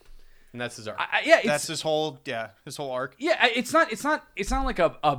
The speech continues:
Speaker 2: bad arc or a bad way to go with it. Uh, a lot of time, I just played through Final <laughs> Fantasy, like, eight again, and there was a time where the sni-,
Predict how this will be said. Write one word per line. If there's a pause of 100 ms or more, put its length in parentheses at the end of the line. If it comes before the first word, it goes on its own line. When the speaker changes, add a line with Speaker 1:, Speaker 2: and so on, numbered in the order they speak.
(220)
Speaker 2:
bad (120)
arc
or
a
bad
way
to
go
with
it. (400)
Uh, (100)
a
lot
of (520)
time,
I
just
played
through
Final
<laughs>
Fantasy,
like, (100)
eight
again, (400)
and
there
was
a
time
where
the
sni-,